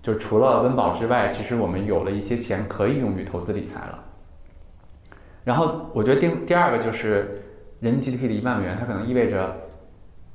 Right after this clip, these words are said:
我们的平均的这个国人的认知也到了一个阶段，就是大家可以理解经济背后的一些东西了，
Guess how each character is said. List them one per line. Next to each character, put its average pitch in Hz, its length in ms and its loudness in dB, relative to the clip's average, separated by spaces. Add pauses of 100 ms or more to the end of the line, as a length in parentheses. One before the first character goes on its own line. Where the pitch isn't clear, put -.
(240)
我 107 140 0
们 101 120 0
的 107 540 -2
平 104 240 -4
均 135 220 -2
的 127 120 2
这 113 200 -2
个 95 300 -4
国 107 140 0
人 131 120 2
的 127 40 -2
认 131 160 2
知 139 240 0
也 - 100 -2
到 98 160 2
了 90 100 -2
一 87 80 -6
个 95 60 -4
阶 95 180 -2
段， 95 180 -2
就 95 60 -8
是 101 100 -2
大 107 140 -2
家 - 180 0
可 135 60 -2
以 107 60 0
理 92 180 -4
解 92 160 -2
经 110 200 -6
济 113 80 -6
背 113 160 -2
后 107 140 -4
的 98 80 -6
一 87 80 -8
些 101 160 -4
东 123 180 -2
西 - 140 -4
了， 80 120 -4